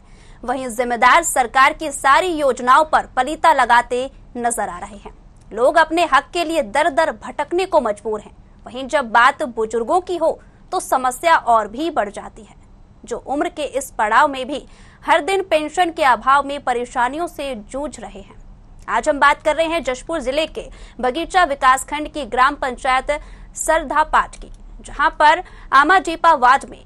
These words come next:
बुजुर्ग पहाड़ी कोरवा वृद्ध पेंशन योजना से वंचित है। इन्हें पहले योजनाओं का लाभ मिलता रहा, लेकिन दो साल से इनकी पेंशन का भुगतान रोक दिया गया है।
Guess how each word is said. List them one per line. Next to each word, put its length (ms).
बुजुर्ग 360
पहाड़ी 540
कोरवा 400
वृद्ध 480
पेंशन 400
योजना 420
से 200
वंचित 500
है। 100
इन्हें 220
पहले 300
योजनाओं 540
का 220
लाभ 400
मिलता 420
रहा, 220
लेकिन 360
दो 160
साल 280
से 160
इनकी 260
पेंशन 480
का 180
भुगतान 580
रोक 300
दिया 240
गया 180
है। 120